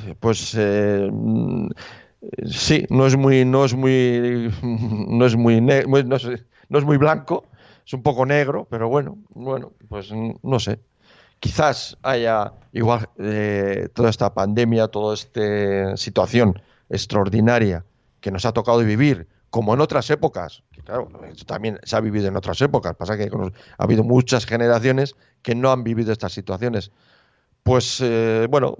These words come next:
pues, eh, quizás de-, después de una guerra, después de este tipo de si-, de situaciones, siempre hay unos cambios bastante fuertes en las sociedades. Vamos a ver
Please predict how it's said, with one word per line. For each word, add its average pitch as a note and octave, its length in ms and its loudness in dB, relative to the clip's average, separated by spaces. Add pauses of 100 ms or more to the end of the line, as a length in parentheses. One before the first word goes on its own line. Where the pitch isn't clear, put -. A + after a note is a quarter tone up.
pues, A2 300 2
eh, G#2+ 600 2
quizás B2+ 480 -2 (120)
de-, A2 540 -2
después G#2+ 340 0
de B2 60 0
una A#2 180 2
guerra, C#3+ 320 2
después A#2+ 320 -6
de A2+ 80 -4
este A2+ 180 -10
tipo B2 180 -6
de G#2+ 60 -6
si-, A2 100 -12
de A2+ 140 -12
situaciones, A#2+ 480 -2 (320)
siempre D3 400 0
hay C#3+ 80 6
unos C3+ 240 0
cambios D3 600 -2 (680)
bastante C3 580 -4
fuertes B2+ 460 -6
en A#2 60 -6
las G2 120 -4
sociedades. E2 600 -8 (240)
Vamos A2 480 -2
a A2 80 2
ver A2+ 220 0